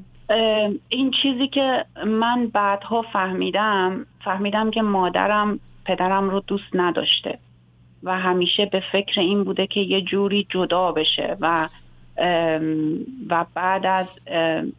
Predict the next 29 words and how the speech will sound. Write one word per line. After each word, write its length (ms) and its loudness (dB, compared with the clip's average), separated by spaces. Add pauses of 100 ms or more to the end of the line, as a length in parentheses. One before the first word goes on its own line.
(120)
پنج 300 2 (160)
سال 200 0
که 140 -6
من 220 2
پنج 360 0 (140)
سالم 340 2
بوده، 480 2 (480)
ام، 680 0 (240)
با 320 2
اصرار 580 0
خانوادهٔ 800 0
مادرم 680 2
که 140 -2
نه 280 2
تو 240 0 (100)
نباید 480 0 (180)
جدا 360 0
بشی، 420 0
باید 380 0 (160)
با 100 0
شوهرت 480 0 (140)
بمونی 460 2
و 60 -2
فلان، 380 -2 (460)
بعد 160 -2
از 100 0 (120)
پنج 320 0
سال 160 0
مادرم 760 0